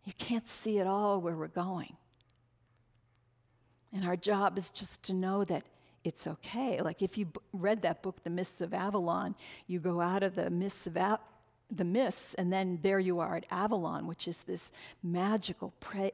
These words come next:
place of priestesses and power, and it's,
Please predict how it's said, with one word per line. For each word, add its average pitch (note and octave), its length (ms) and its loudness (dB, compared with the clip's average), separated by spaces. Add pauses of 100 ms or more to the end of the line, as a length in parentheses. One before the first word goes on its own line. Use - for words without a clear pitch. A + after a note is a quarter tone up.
(140)
place A3 420 0
of - 220 -10
priestesses - 920 -6
and - 240 -12
power, - 680 -2
and G3 120 -8 (580)
it's, - 380 -4